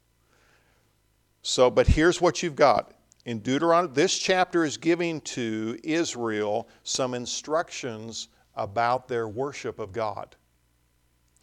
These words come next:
In verses two to four, the instructions are given about destroying the Canaanite worship centers. In verses five to seven, instructions are given about where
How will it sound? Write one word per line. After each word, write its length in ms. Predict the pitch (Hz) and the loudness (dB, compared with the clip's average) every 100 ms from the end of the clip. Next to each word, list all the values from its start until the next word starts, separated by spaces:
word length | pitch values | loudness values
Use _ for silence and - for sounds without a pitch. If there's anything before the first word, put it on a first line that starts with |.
| - - | -20 -8
In 160 | 131 120 | -6 -2
verses 360 | 135 123 117 | -2 -2 -6
two 260 | - - 147 | -8 -4 0
to 80 | 202 | 0
four, 500 | - 160 120 113 156 - - | 2 4 4 4 0 -4 -12
the 100 | 120 | -6
instructions 800 | 127 113 - 160 175 - 185 135 | -4 -4 0 2 2 -2 -4 0
are 80 | 135 | -2
given 340 | 107 123 127 | 0 0 0
about 320 | 123 123 123 | 2 2 2
destroying 640 | 135 - - 160 170 135 127 | -2 -4 -2 0 0 0 -2
the 100 | 113 | -6
Canaanite 720 | - - 190 175 127 127 131 | -4 -4 -2 -2 -2 -2 -2
worship 440 | 107 139 143 139 - | -4 -6 -6 -10 -8
centers. 640 | - 107 92 - - - _ _ _ _ _ _ - - - | -8 -8 -10 -14 -16 -18 _ _ _ _ _ _ -20 -20 -6
In 140 | 131 117 | -4 2
verses 460 | 139 131 139 - | 2 2 -2 -4
five 480 | - 139 143 143 131 | 4 6 6 6 4
to 80 | 127 | 0
seven, 680 | - - 208 226 143 123 151 - - - | 2 6 6 6 2 0 -6 -12 -16 -8
instructions 600 | 123 - 143 143 - 139 | -6 2 6 6 4 -2
are 120 | 131 | -2
given 340 | 107 131 131 135 | 0 -2 0 0
about 320 | 123 123 120 | 2 2 0
where 720 | 117 117 175 233 226 156 | -4 -2 2 4 6 4